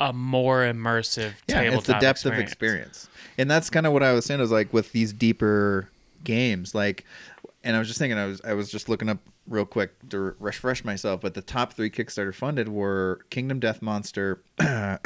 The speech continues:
Speaker 2: Exploding Kittens, and Seventh Continent were the three, and two of those
Speaker 1: Yeah.
Speaker 2: games are deep immersive games. So there is
Speaker 1: Yeah,
Speaker 2: definitely
Speaker 1: and
Speaker 2: that
Speaker 1: one of them isn't
Speaker 2: drive.
Speaker 1: really a game.
Speaker 2: And one of them is kind of not a game. Uh, there's definitely that drive to really get in deep into a story and a world in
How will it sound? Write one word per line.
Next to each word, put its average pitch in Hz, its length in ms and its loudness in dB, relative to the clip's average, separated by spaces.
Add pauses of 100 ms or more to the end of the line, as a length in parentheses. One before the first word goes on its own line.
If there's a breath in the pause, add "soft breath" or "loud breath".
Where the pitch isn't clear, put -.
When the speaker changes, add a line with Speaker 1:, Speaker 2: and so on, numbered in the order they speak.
(120)
Speaker 2:
Exploding 123 460 -2
Kittens, 104 540 -6 (380 loud breath)
and 104 120 -4
Seventh 110 300 -2
Continent 151 360 -4
were 98 100 -4
the 95 80 -6
three, 117 560 2
and 107 260 -6
two 156 180 4
of 151 40 2
those 135 180 4
Speaker 1:
Yeah. 113 60 -10
Speaker 2:
games 110 420 0
are 101 140 -4
deep 104 320 -6
immersive 95 500 -6
games. 104 340 -4
So 107 100 -4
there 110 180 2
is 120 100 2
Speaker 1:
Yeah, 127 160 0
Speaker 2:
definitely 135 180 -2
Speaker 1:
and 127 100 0
Speaker 2:
that 117 80 4
Speaker 1:
one 143 140 4
of 147 80 0
them 147 140 0
isn't 117 120 4
Speaker 2:
drive. 113 180 4
Speaker 1:
really 131 280 4
a 127 80 4
game. 131 280 2
Speaker 2:
And 123 200 0
one 120 100 0
of 117 60 -4
them 135 160 -2
is 143 180 -2
kind 101 300 0
of 110 180 -2
not 104 200 -4
a 120 60 -8
game. 147 180 -4 (600 loud breath)
Uh, 107 340 4
there's 127 160 2
definitely 151 220 2
that 160 160 4
drive 170 240 4
to 117 80 0
really 117 220 4
get 110 200 4
in 107 280 -2 (200)
deep 117 300 4
into 113 280 0
a 107 40 0
story 101 420 0
and 98 80 0
a 92 40 0
world 95 640 2 (480)
in 92 420 2